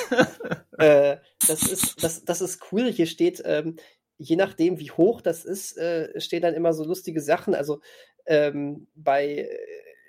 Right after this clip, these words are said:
Speaker 2: hier stehen dann Deziliter quasi drauf und dann steht hier ab einer bestimmten Markierung, das ist dann drei Komma eins vier eins fünf neun Punkt, Punkt, Punkt, das ist dann Pi. Und, äh,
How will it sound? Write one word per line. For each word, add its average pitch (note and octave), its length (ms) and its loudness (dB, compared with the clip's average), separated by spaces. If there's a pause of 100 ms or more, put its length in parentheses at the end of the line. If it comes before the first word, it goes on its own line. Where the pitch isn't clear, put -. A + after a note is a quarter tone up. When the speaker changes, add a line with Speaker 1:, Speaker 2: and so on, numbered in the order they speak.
(140)
Speaker 2:
hier D#3 120 -4
stehen E3 200 0
dann C#3+ 160 0
Deziliter G3 600 0
quasi F#3+ 360 -2
drauf F#3+ 320 2
und F3 60 -4
dann D#3 80 -4
steht E3+ 260 -6
hier - 200 -4
ab - 180 -10
einer D#3+ 80 -2
bestimmten F#3+ 400 -4
Markierung, F#3+ 500 0
das D#3 200 -4
ist - 120 -12
dann D#3+ 140 -4
drei D#3+ 240 2
Komma F#3 320 -2
eins E3+ 280 -4
vier E3+ 240 -2
eins E3+ 220 -4
fünf - 280 -14
neun E3 280 2
Punkt, D#3+ 260 -4
Punkt, - 180 -14
Punkt, F3 280 -8
das E3 120 -14
ist E3 140 -12
dann D3+ 200 -2
Pi. C3 380 -8 (680)
Und, C#3 360 0
äh, C3+ 280 0